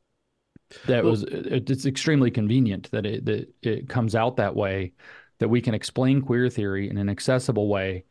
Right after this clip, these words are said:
Speaker 1: and that I didn't have to sit down, 'cause I would have wrote a weird book about this stuff if I sat down and wrote it.
Speaker 2: Yeah. So, uh, Logan, what James was saying about how confusing it is and postmodern it is and how to wrap your head around it, how can something so messy,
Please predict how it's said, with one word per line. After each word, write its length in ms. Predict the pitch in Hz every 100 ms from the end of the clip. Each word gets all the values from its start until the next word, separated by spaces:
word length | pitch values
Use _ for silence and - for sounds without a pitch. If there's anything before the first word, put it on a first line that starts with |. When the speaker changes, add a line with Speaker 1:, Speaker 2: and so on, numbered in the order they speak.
| _ _ _ -
Speaker 1:
and 240 | 156 156
that 80 | 123
I 120 | 123
didn't 180 | 131 117
have 140 | 113
to 80 | -
sit 200 | - 120
down, 260 | 123 107 104
'cause 160 | 117
I 140 | 113 143
would 160 | 143
have 80 | 110
wrote 240 | 104 101 101
a 80 |
weird 560 | 90 92 107 113 113 95
book 220 | 101 92
about 260 | 82 87 87
this 160 | 98
stuff 340 | - - - -
if 140 | 104
I 120 | 104 92
sat 200 | - 95
down 220 | 95 98
and 120 | 95
wrote 180 | 95 90
it. 120 | - _ _ - _ _
Speaker 2:
Yeah. 140 | 85 73 - _ _ _ - - -
So, 360 | 165 160 - -
uh, 180 | 139 127 -
Logan, 520 | 127 143 147 123 101 _ - _ _ _ _ - - - _ _ _ -
what 180 | 139 120
James 260 | 151 151
was 120 | 147
saying 220 | - 135 120
about 240 | 107 87
how 160 | 104 101
confusing 580 | - - 117 120 117
it 120 | 95 80
is 240 | 76 67
and 120 | 82
postmodern 560 | - 92 - 98 101 85
it 160 | 80
is 240 | 71 71 78
and 120 | 71
how 220 | - 90
to 120 | 90 80
wrap 260 | 90 90
your 120 | 85
head 180 | 82 104
around 220 | 98 82
it, 120 | 78 67
how 160 | 135
can 160 | 135 175
something 480 | - 139 - 131 95
so 340 | - 131 110
messy, 760 | 101 92 90 87 - 131 165